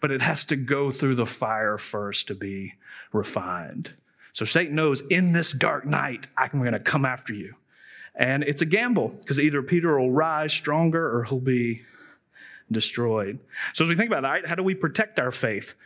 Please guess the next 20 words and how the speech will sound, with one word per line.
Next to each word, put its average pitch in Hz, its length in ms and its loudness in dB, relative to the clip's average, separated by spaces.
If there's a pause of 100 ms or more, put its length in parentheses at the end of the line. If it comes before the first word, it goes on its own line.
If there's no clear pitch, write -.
(200)
What's 190 180 2
the 180 80 2
next 180 240 2
thing? 127 140 4
That's 160 180 2
when 190 140 4
he 170 100 4
goes 151 320 2
after 123 220 0
it, 131 80 0
but 127 100 0
how 190 220 2
do 262 100 -4
we 220 160 4
actually 147 560 0 (840)
protect 160 600 0 (140)
our 135 120 0
faith 165 460 0
from 156 560 0 (340)
failing? 131 720 2